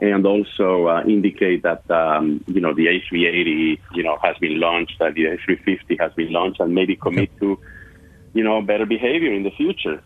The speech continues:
Speaker 1: Um, but I think we all need to be realistic here, right? I mean, this, these days, launching a new type of aircraft, especially a, a big, uh,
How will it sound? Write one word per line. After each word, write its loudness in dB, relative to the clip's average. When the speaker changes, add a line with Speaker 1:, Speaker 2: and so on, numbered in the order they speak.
Speaker 1:
Um, 0
but 2
I 2
think 0
we 2
all 2
need 0
to -2
be -2
realistic -4
here, -8
right? 0
I 0
mean, 0
this, 0
these 0
days, 2
launching 0
a 0
new 0
type -2
of -6
aircraft, 0
especially -2
a, 0
a 0
big, -2
uh, 0